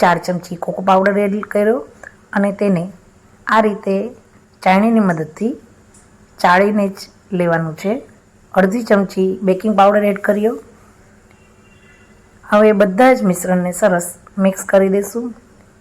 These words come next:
કન્ડેન્સ મિલ્કની જગ્યાએ તમે ખાંડ એડ કરવા માંગતા હોય તો આ ટ-, ટાઈમે આપણે ખાંડ એડ કરવાની અને તેને પણ આ રીતે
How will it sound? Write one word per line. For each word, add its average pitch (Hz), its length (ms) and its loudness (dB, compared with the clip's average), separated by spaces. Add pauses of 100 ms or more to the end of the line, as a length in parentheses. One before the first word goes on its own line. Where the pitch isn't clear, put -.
(920)
કન્ડેન્સ 277 440 4
મિલ્કની 254 320 0
જગ્યાએ 226 480 2
તમે 214 320 -2 (260)
ખાંડ 208 260 0
એડ 220 200 -2
કરવા 202 240 2
માંગતા 214 360 0
હોય 160 220 -4 (480)
તો 208 120 4 (220)
આ 233 200 2
ટ-, - 240 -6 (340)
ટાઈમે 208 320 4 (380)
આપણે 190 260 0 (100)
ખાંડ 170 260 -2
એડ 160 80 -10
કરવાની 180 480 -4 (1040)
અને 196 160 2
તેને 214 260 2
પણ 208 380 2
આ 190 80 4
રીતે 190 280 2